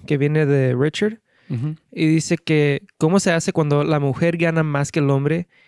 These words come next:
Speaker 1: y ella quiere mandar sobre todo?
Speaker 2: Es exactamente lo que acabo de
Speaker 1: Sí.
Speaker 2: decir y, y, y gracias por traer esta pregunta, querido Richard. Ah,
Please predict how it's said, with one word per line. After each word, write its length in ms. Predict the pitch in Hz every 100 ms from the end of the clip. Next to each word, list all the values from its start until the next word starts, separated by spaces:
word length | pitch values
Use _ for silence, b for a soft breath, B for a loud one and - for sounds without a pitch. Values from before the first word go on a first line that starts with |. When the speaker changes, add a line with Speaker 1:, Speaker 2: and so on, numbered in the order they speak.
| b
Speaker 1:
y 200 | - 147
ella 120 | 151 156
quiere 320 | - 147 156
mandar 600 | 143 131 131 131 131 -
sobre 320 | - 139 123
todo? 320 | 123 131 127 - -
Speaker 2:
Es 220 | 135 -
exactamente 600 | 120 - 139 127 123 120
lo 120 | 113
que 60 | 101
acabo 240 | - 110
de 100 | 107
Speaker 1:
Sí. 80 | 82 110
Speaker 2:
decir 40 | 107
y, 200 | 131 107
y, 280 | - 104 -
y 80 |
gracias 280 | 113 117 120
por 140 | - 101
traer 160 | 113
esta 140 | 107 -
pregunta, 400 | 107 104 101 104
querido 260 | 101 101
Richard. 380 | 98 104 - 101 b b b b b b b b b b _ _ _ -
Ah, 280 | 131 127